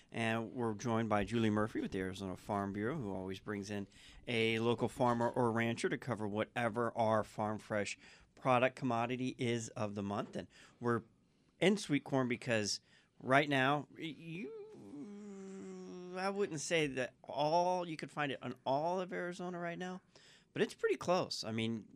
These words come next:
you've got Dewey. Humboldt is obviously producing, m-, maybe not yet up in Snowflake, and there's probably a few left down on the desert floor that are still harvesting sweet corn.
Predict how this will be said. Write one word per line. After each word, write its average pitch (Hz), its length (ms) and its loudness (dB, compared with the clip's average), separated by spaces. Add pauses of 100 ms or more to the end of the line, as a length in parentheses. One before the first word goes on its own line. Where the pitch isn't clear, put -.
(180)
you've 131 280 -6
got 147 320 6 (480)
Dewey. 143 360 6
Humboldt 139 500 4 (220)
is 107 440 0
obviously 117 680 -2 (360)
producing, 123 720 0
m-, 120 180 -8 (160)
maybe 170 360 2
not 185 240 0
yet 160 280 2
up 170 140 -4
in 151 80 -10
Snowflake, 165 720 -6
and 113 200 -4 (600)
there's - 120 -10
probably 262 420 -2
a 101 60 -2
few 135 260 -2
left 117 420 -2 (520)
down 113 480 0 (720)
on 123 160 0
the 107 100 -2
desert 104 340 0
floor 113 300 -2
that 113 140 -2
are 98 80 -2
still 104 420 -4
harvesting 95 480 -4
sweet - 280 -8
corn. 107 340 -6